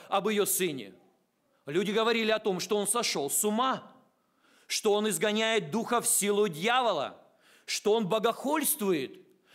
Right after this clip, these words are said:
и он достоин того, чтобы его побили камнями или сбросили со скалы. Помните, как это пытались сделать жители города Назарета? Вместе с тем мы не можем обожествлять Марию.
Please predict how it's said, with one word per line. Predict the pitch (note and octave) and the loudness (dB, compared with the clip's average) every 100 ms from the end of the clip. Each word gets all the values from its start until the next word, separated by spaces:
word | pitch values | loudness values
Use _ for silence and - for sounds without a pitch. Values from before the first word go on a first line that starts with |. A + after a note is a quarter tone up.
| - | -10
и | F3+ | 0
он | A#3 B3 | 0 2
достоин | A3+ A3+ - C#4 C4 | 0 0 2 2 2
того, | A#3 G#3+ B3+ | 2 2 2
чтобы | - G#3+ | 0 -2
его | A#3+ B3 | 0 0
побили | A#3+ A#3 G3 G#3+ G#3+ | 0 0 0 0 0
камнями | A#3 B3+ C4 D4 D4 A#3+ B2+ - - - - - | 0 0 2 2 2 0 -4 -8 -20 -20 -16 -4
или | B3 B3 | 0 0
сбросили | E3 G3 B3 A3+ A#3+ A#3 | 0 2 2 2 0 0
со | B3+ | 0
скалы. | A#3+ - C4 D4+ E4 F3 - - | -2 0 0 2 0 0 -4 -2
Помните, | B3+ D4+ A#3+ | 0 2 0
как | A3 A3+ | 0 0
это | A3+ A3 | 0 0
пытались | A3 A3 G3+ G3+ | 0 0 0 -2
сделать | C#3 G#3+ A3 A3 - - - | -2 0 2 0 -6 -16 -8
жители | D3+ G#3 G#3+ A3+ A#3+ A3 - | -2 -2 0 0 0 -4 -10
города | C#3+ G3 G3 G3 A3 G3 - | -2 0 2 2 2 0 -6
Назарета? | F#3 G#3+ A3+ B3 C#4 - B2 F#2 - _ _ _ _ _ _ | -4 0 2 2 0 -2 -6 -12 -20 _ _ _ _ _ _
Вместе | E3+ F3+ A3+ D#4+ - C4+ | -6 -2 2 0 0 -2
с | - | -2
тем | - A#3+ A#3+ A#3+ - - | 0 0 0 -4 -14 -6
мы | F#3+ B3 C4 B3+ - | 0 2 2 0 -6
не | G#3 B3+ | -2 2
можем | A#3+ G#3+ A#3 | 4 2 2
обожествлять | A#3 A#3 G3 B3+ - C#4 D#4+ D4+ | 2 0 0 -2 0 0 0 0
Марию. | G3+ G#3+ G3+ D3+ F3 G#3 | 0 0 0 -2 -4 -4